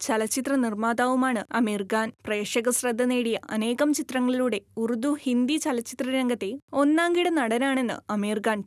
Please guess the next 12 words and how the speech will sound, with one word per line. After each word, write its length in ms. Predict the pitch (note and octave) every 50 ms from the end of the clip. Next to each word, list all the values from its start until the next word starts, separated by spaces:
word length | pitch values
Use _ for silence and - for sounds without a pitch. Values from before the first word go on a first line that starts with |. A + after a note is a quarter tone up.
| -
തെളിയിച്ചിട്ടുണ്ട്. 760 | G#3 G3 F#3+ G3 G3+ G3 - A3+ - A#3+ G3 F3+ F#3+ G3+ G3+ - - _ -
താരെ 320 | D4 D4+ D#4+ E4 F4 F4+
സമീൻ 460 | E4+ - - C4+ B3 B3 B3 B3 B3 B3 -
പർ 140 | C#4 C4+ - -
എന്ന 180 | B3 A#3 A3+ B3
ചിത്രത്തിലൂടെ 760 | A#3+ - A3+ G3+ A3 A3+ A3 B3 A#3+ A#3 G#3 F#3 F3 F#3 B3 - _ - B3
തന്റെ 180 | B3 B3+ C#4
സംവിധാന 580 | C4+ - C#4 B3 A#3 A3+ C4 A#3+ C#4 C#4+ C#4+ D4+
മികവും 400 | D4 C#4+ B3 C#4 C4+ B3+ G#3+ F3 - -
അമീർ 280 | G#3+ G#3 G3+ G#3 G3+
ഖാൻ 240 | G3 - G#3 G3+ G3+ A3
തെളിയിച്ചു. 560 | G3 F#3+ F#3 G3 G3 - - - D#3 D3 F#4+